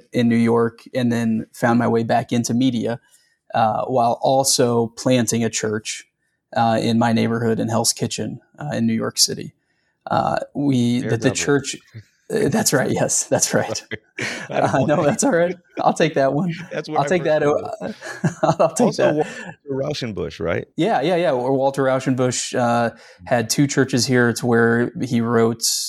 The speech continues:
Speaker 1: uh, his, his social gospel. Uh, it's also where the, the Christian Missionary Alliance really kinda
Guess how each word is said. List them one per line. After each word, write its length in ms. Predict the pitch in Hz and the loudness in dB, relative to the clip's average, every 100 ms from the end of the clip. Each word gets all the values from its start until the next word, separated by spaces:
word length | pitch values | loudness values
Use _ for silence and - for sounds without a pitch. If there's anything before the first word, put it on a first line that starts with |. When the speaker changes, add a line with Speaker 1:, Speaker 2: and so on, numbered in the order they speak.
| - | -8
Speaker 1:
uh, 300 | 139 139 127 | -8 -6 -4
his, 340 | 123 117 113 | -2 -2 -2
his 160 | - 120 | 0 2
social 280 | 120 117 113 | 2 0 0
gospel. 600 | 120 120 - 120 120 - - - - - | 2 2 0 -2 -4 -6 -16 -20 -18 -2
Uh, 60 | |
it's 140 | 117 120 | 0 2
also 280 | 120 - 120 | 2 4 4
where 180 | 117 | 4
the, 280 | 113 117 117 | 2 2 0
the 100 | 110 | 0
Christian 380 | 113 - 120 117 | -2 -2 0 2
Missionary 400 | 120 117 127 123 | 2 2 2 4
Alliance 600 | 120 123 123 120 113 - - | 4 2 2 2 0 -2 -2
really 460 | 127 123 120 120 113 | 0 2 4 2 2
kinda 400 | 120 117 117 | 0 0 -2